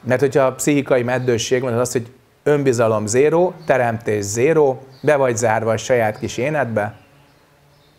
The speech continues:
akkor viszont az kell, hogy kiugrasz négyezer-ről oktatóval, free fall, és ott van az ejtőernyő. És hogyha kihúzod,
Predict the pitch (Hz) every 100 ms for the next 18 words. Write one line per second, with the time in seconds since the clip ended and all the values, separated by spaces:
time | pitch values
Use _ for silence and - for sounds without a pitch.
0 | _ _ - _ - 147 151 151 139 -
1 | 135 127 113 - 131 120 113 - - _
2 | _ _ _ - 135 117 113 110 120 113
3 | 107 101 110 110 110 107 117 135 - -
4 | _ _ - 147 - 107 - 101 104 107
5 | 139 151 - _ _ - _ - 143 135
6 | 110 110 113 175 - - - 143 120 120
7 | 117 117 107 110 98 101 101 90 - _
8 | _ _ _ _ _ _ _ _ _ _
9 | _ _ _ _ _ _ _ _ - -
10 | 123 - 202 190 170 143 123 98 -